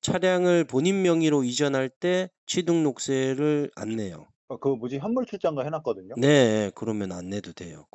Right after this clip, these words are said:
Speaker 2: 지금 제가 노란 넘버를 달고 있잖아요.
Speaker 1: 네네.
Speaker 2: 그럼 이게 지금 흰 넘버로 바뀌었다가 다시 새 넘버로 가는 거예요?
Speaker 1: 아니죠. 그러면 이중일이니까. 자, 순서 알려드릴게요.
Speaker 2: 네.
Speaker 1: 운수회사는 미리 얘기할 필요는 없어요. 미리 얘기하면 빨리 빼라고 독촉만 계속 하거든요.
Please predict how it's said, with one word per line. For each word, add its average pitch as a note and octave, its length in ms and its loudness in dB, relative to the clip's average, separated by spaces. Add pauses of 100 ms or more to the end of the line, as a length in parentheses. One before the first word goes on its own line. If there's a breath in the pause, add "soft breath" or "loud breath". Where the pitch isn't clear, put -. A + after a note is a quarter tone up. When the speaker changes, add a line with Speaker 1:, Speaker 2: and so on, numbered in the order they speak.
(300)
Speaker 2:
지금 F3 220 -8
제가 D#3 180 -2
노란 F#3 260 -6
넘버를 E3 280 -8
달고 C3+ 240 -8
있잖아요. G#2+ 640 -12
Speaker 1:
네네. G2 200 -20 (640)
Speaker 2:
그럼 C#3+ 140 -4
이게 E3 200 -4
지금 D3+ 220 -6
흰 A#3+ 200 -8
넘버로 B3 300 -4
바뀌었다가 F3 580 -6
다시 C#3+ 220 -20
새 G#3+ 100 -6
넘버로 G3+ 320 -6
가는 A2 200 -16
거예요? A#2 80 -6
Speaker 1:
아니죠. C3 400 0
그러면 G#2+ 460 -8
이중일이니까. G#2+ 880 -6
자, A2+ 160 -2
순서 G#3 360 2
알려드릴게요. B2 800 0 (420 loud breath)
Speaker 2:
네. A3 200 -10 (160)
Speaker 1:
운수회사는 G3 1000 4
미리 E3 340 2
얘기할 E3 320 4
필요는 F#3 360 2
없어요. A2+ 300 -2
미리 C3 360 0
얘기하면 B2 520 0
빨리 D#3 280 0
빼라고 B2 400 -4
독촉만 C#3+ 560 -2
계속 G#2+ 300 -4
하거든요. G#2+ 460 -8